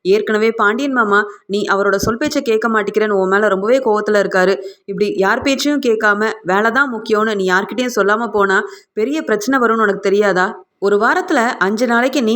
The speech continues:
ஃபுட் டெலிவரி வேலைக்கு போற, அதுவே போதும். அதுல வர பணத்தை வச்சு நம்ம எப்படியாவது சமாளிக்க பார்க்கலாம். அதை விட்டுட்டு இன்னும் அதிகமா பணம் மாமாக்கு கொடுக்கணுன்றதுக்காக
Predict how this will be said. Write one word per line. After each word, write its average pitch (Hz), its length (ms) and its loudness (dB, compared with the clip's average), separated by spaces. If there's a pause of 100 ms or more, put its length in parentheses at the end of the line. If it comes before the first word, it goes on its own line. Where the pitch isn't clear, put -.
ஃபுட் 247 260 -2
டெலிவரி 294 280 0
வேலைக்கு 208 340 0
போற, 202 200 0 (120)
அதுவே 220 400 0
போதும். 220 360 0 (280)
அதுல 214 360 0
வர 233 200 2
பணத்தை 233 340 0
வச்சு 233 220 -4
நம்ம 208 200 0
எப்படியாவது 247 380 0
சமாளிக்க 240 440 0
பார்க்கலாம். 196 420 -2
அதை 180 200 0
விட்டுட்டு 196 340 0 (340)
இன்னும் 262 340 0
அதிகமா 233 360 0
பணம் 240 320 0
மாமாக்கு 233 300 0
கொடுக்கணுன்றதுக்காக 214 800 0